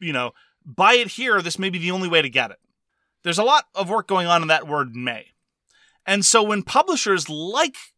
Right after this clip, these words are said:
Wolf Design say, "No, no, no, we mean it. If you do not buy it from crowdfunding, you will not be able to get it." And then after the, the campaign is over and people are like, "Well, we're, I, I,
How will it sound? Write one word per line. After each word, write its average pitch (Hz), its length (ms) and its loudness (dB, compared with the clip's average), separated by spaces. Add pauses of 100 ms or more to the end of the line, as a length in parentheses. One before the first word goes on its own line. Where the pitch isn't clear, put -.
(140)
Wolf 254 280 -4
Design 175 340 2
say, 175 140 -4
"No, 220 140 0
no, 330 100 0
no, 277 140 4
we 175 340 -6
mean 240 320 -2
it. 156 200 -6
If 190 240 -6
you 196 180 -6
do 302 140 -4
not 285 220 0
buy 233 160 2
it 262 140 0
from 190 120 -10
crowdfunding, 151 760 -4
you 156 260 -6
will 262 200 2
not 208 560 0
be 214 160 -8
able 214 160 -4
to 190 80 -4
get 277 260 0
it." 165 160 -4 (360)
And 190 140 -2
then 247 100 2
after 240 280 2
the, 202 240 -2
the 175 100 -10
campaign 208 480 -4
is 220 100 -2
over 190 120 2
and 170 80 -4
people 175 160 -4
are 170 40 4
like, 147 80 -4
"Well, 151 160 -2
we're, 165 200 2 (100)
I, 87 540 -6
I, 151 140 -2